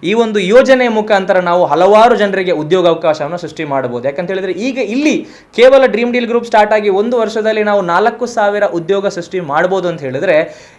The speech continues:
ಇನ್ನು ನಾಲ್ಕು ವರ್ಷ ನಮಗೆ ಕೊಟ್ಟು ನೋಡಿ, ಬರೋಬ್ಬರಿ ನಲವತ್ತು ಲಕ್ಷಕ್ಕೂ ಹೆಚ್ಚು ಉದ್ಯೋಗ ಇಲ್ಲಿ ನಾವು ಸೃಷ್ಟಿ ಮಾಡ್ಬೋದು. ಹಲವಾರು ಪದಾರ್ಥಗಳ ತಯಾರಿಕೆ ನಾವು ಇಂಡಿಯಾದಲ್ಲೇ ಸ್ಟಾರ್ಟ್ ಮಾಡ್ಬೋದು, ವಿದೇಶಕ್ಕೆ ಅದರ ಎಕ್ಸ್‌ಪೋರ್ಟ್ ಅನ್ನ ಕೂಡ ನಾವು ಮಾಡಬಹುದು.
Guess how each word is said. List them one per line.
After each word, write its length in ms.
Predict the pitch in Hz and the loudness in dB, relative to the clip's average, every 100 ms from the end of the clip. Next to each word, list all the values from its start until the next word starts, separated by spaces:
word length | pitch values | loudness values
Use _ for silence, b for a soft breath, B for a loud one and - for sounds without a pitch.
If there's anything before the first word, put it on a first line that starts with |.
| 151 | -6
ಇನ್ನು 260 | 208 233 | -2 -2
ನಾಲ್ಕು 440 | 196 185 254 269 233 | 0 4 4 4 -2
ವರ್ಷ 180 | 220 | -2
ನಮಗೆ 240 | 214 190 185 | -4 -6 -6
ಕೊಟ್ಟು 260 | 175 170 | -6 -6
ನೋಡಿ, 300 | 170 160 156 | -8 -6 -4
ಬರೋಬ್ಬರಿ 560 | 147 139 175 180 175 156 | -2 0 0 0 0 0
ನಲವತ್ತು 440 | 143 170 233 233 | 0 2 2 0
ಲಕ್ಷಕ್ಕೂ 400 | 208 185 196 185 | -2 -4 -8 -10
ಹೆಚ್ಚು 380 | 139 208 214 330 | -4 -4 -2 -2
ಉದ್ಯೋಗ 400 | - 175 190 202 | -2 -2 0 2
ಇಲ್ಲಿ 220 | 185 170 | 0 -2
ನಾವು 200 | 165 151 | -2 -4
ಸೃಷ್ಟಿ 300 | 151 143 - | -6 -12 -10
ಮಾಡ್ಬೋದು. 480 | 175 156 147 147 147 | -6 -4 -4 -6 -8
ಹಲವಾರು 600 | 160 - - 165 208 226 | -12 -12 -2 2 4 4
ಪದಾರ್ಥಗಳ 500 | 214 175 185 180 180 | 2 2 2 2 0
ತಯಾರಿಕೆ 460 | 165 165 170 170 170 | 0 2 2 0 -2
ನಾವು 200 | 165 165 | -4 -6
ಇಂಡಿಯಾದಲ್ಲೇ 520 | 156 185 220 226 220 | -2 0 2 2 0
ಸ್ಟಾರ್ಟ್ 300 | 214 196 185 | 2 2 2
ಮಾಡ್ಬೋದು, 500 | 180 170 156 156 160 B B | -2 -4 -4 -6 -8 B B
ವಿದೇಶಕ್ಕೆ 500 | 139 170 294 294 269 | -4 0 2 0 0
ಅದರ 160 | 208 202 | 2 2
ಎಕ್ಸ್‌ಪೋರ್ಟ್ 460 | 160 - 202 185 | -2 -4 -2 0
ಅನ್ನ 120 | 175 160 | -2 -4
ಕೂಡ 200 | 156 151 | -6 -4
ನಾವು 340 | 143 220 311 B - | 0 -2 -2 B -10
ಮಾಡಬಹುದು. 600 | 127 135 143 123 107 107 | -2 0 0 -4 -10 -16